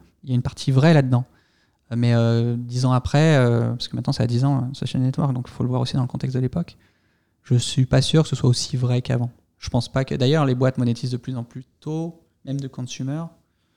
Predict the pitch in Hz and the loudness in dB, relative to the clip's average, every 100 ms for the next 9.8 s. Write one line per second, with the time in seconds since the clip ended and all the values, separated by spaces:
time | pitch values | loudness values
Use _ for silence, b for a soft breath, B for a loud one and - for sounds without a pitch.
0 | _ _ _ _ _ _ 143 131 127 127 | _ _ _ _ _ _ -20 -20 -14 -10
1 | 131 131 147 131 131 139 - - - 117 | -10 -10 -10 -10 -10 -10 -10 -12 -10 -10
2 | - _ _ _ _ - 123 123 123 120 | -10 _ _ _ _ -14 0 4 6 6
3 | 127 - 123 - 165 147 123 117 117 113 | 6 6 4 6 6 6 6 4 2 0
4 | 113 107 120 123 123 117 120 113 - 165 | 0 0 2 2 2 2 2 2 2 2
5 | 170 127 120 - 120 127 - - _ - | 2 2 -2 0 0 0 -4 -10 _ -14
6 | 139 139 - 165 - 147 - 135 135 139 | -6 -4 2 4 4 2 4 4 4 2
7 | - 113 - 123 123 120 113 117 117 117 | 0 -4 0 2 2 2 0 -2 -2 -4
8 | 117 - 131 117 - 123 151 190 b b | -4 -4 -4 -6 -4 0 0 -2 b b
9 | b b b b - 131 143 123 | b b b b 0 4 6 6